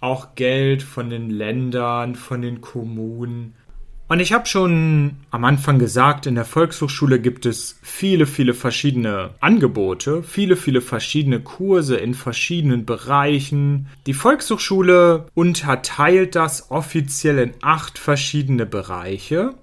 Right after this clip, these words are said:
Und zwar den Bereich Alphabetisierung und Grundbildung, den Bereich Arbeit und Beruf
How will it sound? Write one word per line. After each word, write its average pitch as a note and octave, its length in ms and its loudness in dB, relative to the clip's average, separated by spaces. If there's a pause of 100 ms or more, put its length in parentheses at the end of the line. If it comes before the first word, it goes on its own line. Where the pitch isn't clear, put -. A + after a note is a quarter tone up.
(240)
Und C#3 140 4
zwar C3 720 2
den A#2+ 400 0
Bereich G#2+ 580 -2 (140)
Alphabetisierung A#2+ 1300 0
und G2 240 -12
Grundbildung, B2 960 0 (240)
den B2+ 180 6
Bereich A#2 560 2
Arbeit B2+ 640 2
und A2+ 220 -6
Beruf G#2 760 -10